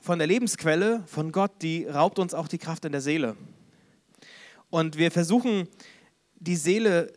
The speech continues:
irgendwie zu füllen. Ja? Eine Seele, die nicht in Gott verankert ist, die, die versucht immer wieder irgendwie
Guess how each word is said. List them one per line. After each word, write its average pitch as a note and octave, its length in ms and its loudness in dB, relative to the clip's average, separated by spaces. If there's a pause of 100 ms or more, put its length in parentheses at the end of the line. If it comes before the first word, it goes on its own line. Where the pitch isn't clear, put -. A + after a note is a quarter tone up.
(160)
irgendwie G3 360 8
zu E3+ 140 -2
füllen. F#3 320 4
Ja? D3+ 120 2
Eine E3 140 0
Seele, G#3 260 2
die F#3 100 -2
nicht G3+ 140 -2
in F#3+ 120 0
Gott G3 160 0
verankert D3+ 460 0
ist, - 240 -8
die, E3+ 200 -2
die E3+ 140 -6
versucht E3 640 -2 (180)
immer A3+ 340 4
wieder F#3+ 320 2
irgendwie G3+ 640 0